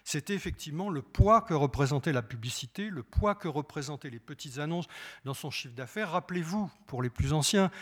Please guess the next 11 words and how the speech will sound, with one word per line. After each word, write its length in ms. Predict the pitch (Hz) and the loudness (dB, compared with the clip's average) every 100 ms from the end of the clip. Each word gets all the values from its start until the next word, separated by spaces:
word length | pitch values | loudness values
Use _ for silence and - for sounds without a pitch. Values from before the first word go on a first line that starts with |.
| - - | -16 -10
quand 120 | 160 | -6
vous 200 | 151 156 | -4 -2
alliez 180 | 160 151 | -2 -2
aux 80 | 160 | -6
États-Unis 680 | 147 147 160 160 165 170 165 | -6 -8 -8 -8 -8 -6 -8
et 60 | 143 | -8
que 40 | |
vous 140 | 123 | -12
achetiez 380 | 139 - 139 - | -12 -12 -14 -12
un 60 | 135 | -14
quotidien, 720 | - 127 139 127 165 196 208 | -14 -18 -14 -6 -4 -4 -8